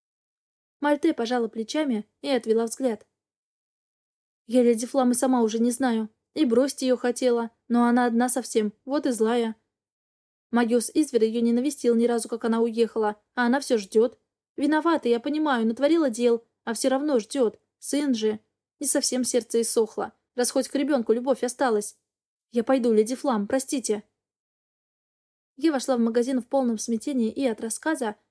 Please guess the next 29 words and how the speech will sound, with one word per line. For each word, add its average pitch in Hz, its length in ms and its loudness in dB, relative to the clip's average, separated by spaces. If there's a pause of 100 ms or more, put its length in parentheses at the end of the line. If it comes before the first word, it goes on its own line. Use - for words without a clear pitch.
и 294 80 -6
от 233 180 0
этой 233 160 -2
странной 247 380 -2
привязанности, 226 760 -4 (440)
принялась 247 440 0
готовиться 240 420 -2
к - 80 -12
рабочему 233 400 -2
дню. 247 300 -4 (220)
Сама. 302 460 -2 (320)
Блейза 311 360 2
не 254 120 0
будет, 240 360 -2 (180)
так 247 140 -4
что - 140 -2
я 269 180 -2
сегодня 220 420 -2
И - 180 -6
О 269 220 0
управляющего. 233 800 -2 (280)
Важная 226 440 -2
птица. 220 460 -8 (1300)
Спустя 247 440 0
час 269 240 -2
другая 247 400 0
птица, 226 480 -6 (140)
совсем 262 420 0
неважная, 220 500 0